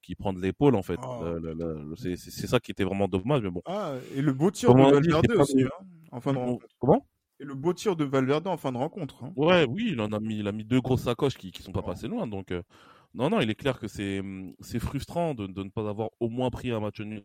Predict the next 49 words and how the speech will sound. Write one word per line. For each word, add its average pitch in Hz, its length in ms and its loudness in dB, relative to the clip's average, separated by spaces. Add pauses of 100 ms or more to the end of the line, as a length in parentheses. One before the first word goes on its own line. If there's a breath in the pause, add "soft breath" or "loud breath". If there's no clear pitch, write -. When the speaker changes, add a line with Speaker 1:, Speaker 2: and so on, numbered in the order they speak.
Speaker 1:
là. 180 140 -4 (800 soft breath)
Bon, 90 160 -6
on - 20 -6
va 101 100 -2
dire 104 140 -4
que - 80 -8
l'essentiel 104 460 -2
est 107 120 -4
ailleurs, 123 440 4
mais 127 440 2 (280)
voilà, 107 440 -2
je - 120 -20
pense 107 200 -10
que 98 100 -12
ce 101 100 -10
match 104 240 -10
aussi, 110 280 -12
ça 92 140 -8
peut 95 160 -6
être, 95 200 -6
euh, 92 100 -6 (680)
intéressant 104 840 -4
en 87 280 -8
termes 104 200 -6
de 95 60 -4
remise 95 280 -6
en 92 80 -8
question, 120 400 -10 (340)
qui 92 100 -18
sera, 101 300 -4
je 92 100 -6
pense, 95 220 -8
très, - 160 -4
très 95 240 -6
important 95 400 -6
avant, 90 280 -6 (440 soft breath)
avant 92 160 -6
cette 95 180 -14
finale 95 300 -4
au, 87 260 -2
au - 60 -10
Stade 90 240 -4
de 92 80 -8
France - 280 -8
que, 82 320 -10
que 92 80 -6
l'on 90 180 -6
attend 95 400 -4
et, 85 220 -6